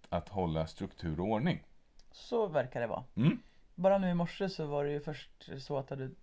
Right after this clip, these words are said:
Speaker 2: tappat bort Zoom-utrustningen igen.
Speaker 1: Inspelningsutrustningen till podden,
Speaker 2: Ja.
Speaker 1: ja.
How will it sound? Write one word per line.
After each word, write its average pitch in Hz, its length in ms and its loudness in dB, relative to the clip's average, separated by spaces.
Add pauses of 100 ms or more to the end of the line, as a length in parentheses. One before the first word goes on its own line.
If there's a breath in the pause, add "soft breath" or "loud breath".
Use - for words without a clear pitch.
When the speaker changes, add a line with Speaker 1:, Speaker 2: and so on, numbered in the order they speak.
(100)
Speaker 2:
tappat 139 340 -4
bort 135 220 -8
Zoom-utrustningen 131 1000 -4
igen. 147 440 0
Speaker 1:
Inspelningsutrustningen 175 840 0
till - 100 -10
podden, 85 240 -2
Speaker 2:
Ja. 160 100 2
Speaker 1:
ja. 170 200 2